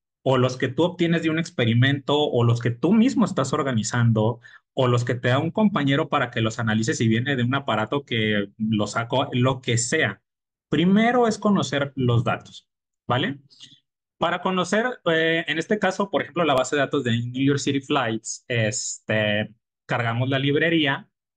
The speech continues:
este, seleccionamos las librerías, damos control enter para ejecutar las líneas de comando que nosotros estamos seleccionando. En este caso va a cargar el tidyverse nada más para tenerlo ahí, tenerlo ahí listo y read X L también. Y vamos a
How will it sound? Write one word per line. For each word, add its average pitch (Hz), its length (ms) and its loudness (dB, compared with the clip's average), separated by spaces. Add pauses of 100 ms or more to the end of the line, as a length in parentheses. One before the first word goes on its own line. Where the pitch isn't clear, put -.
(300)
este, 104 920 -2
seleccionamos 120 580 0
las 127 100 2
librerías, 170 480 0
damos 110 220 -4
control 123 420 -2
enter 175 300 -2
para 110 200 -2
ejecutar - 400 -6
las 120 100 2
líneas 120 260 4
de 113 120 0
comando 113 380 0
que 113 120 -4
nosotros 107 300 -6
estamos 113 280 -6
seleccionando. 156 640 0 (300)
En 123 100 0
este 123 180 0
caso 123 240 -4
va 120 100 0
a 113 40 -4
cargar 113 240 -2
el 107 140 -4
tidyverse 113 420 -2
nada 98 140 -2
más 98 100 -10
para 110 220 -4
tenerlo 98 340 -6
ahí, 95 220 -4 (560)
tenerlo 113 320 2
ahí 160 100 2
listo 185 340 2
y 131 120 2
read 113 240 0
X - 180 -6
L 131 160 0
también. 190 460 0 (400)
Y 160 100 0
vamos 226 420 0 (100)
a 185 500 0